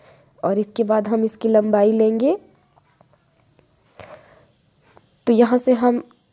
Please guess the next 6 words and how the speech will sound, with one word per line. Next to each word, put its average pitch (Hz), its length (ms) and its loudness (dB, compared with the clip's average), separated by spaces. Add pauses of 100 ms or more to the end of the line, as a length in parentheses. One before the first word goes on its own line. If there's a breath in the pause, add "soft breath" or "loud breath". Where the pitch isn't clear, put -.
(200)
half 240 340 -4
inch 240 140 -2
छोड़ते 226 460 2
हुए 277 260 0 (520 soft breath)
और 214 260 0
इसको 220 400 -2